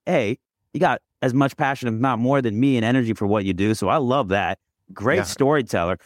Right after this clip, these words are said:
Speaker 1: but also you care about the things I care about. And what I didn't realize when before we started talking is our journeys are similar, very different spaces, but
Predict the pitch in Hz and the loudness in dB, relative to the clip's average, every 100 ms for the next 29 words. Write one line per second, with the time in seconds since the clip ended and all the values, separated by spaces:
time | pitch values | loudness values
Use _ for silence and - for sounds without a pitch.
0 | - 190 214 196 139 165 156 147 127 127 | -4 0 0 -2 -2 0 0 -2 -2 -4
1 | 107 95 - 120 101 78 - 123 151 147 | -2 -2 0 0 0 -2 -2 0 0 2
2 | 196 202 143 123 110 113 107 104 123 104 | 0 2 2 2 2 0 0 0 0 0
3 | 117 95 147 165 131 104 98 - _ _ | 0 0 0 -2 -2 -4 -6 -14 _ _
4 | - 196 143 226 165 117 - 208 135 92 | -4 0 2 2 2 -2 0 0 2 2
5 | 175 139 175 - 107 - 196 240 101 90 | 0 0 -2 -4 -8 -2 0 0 -4 -2
6 | 113 | -4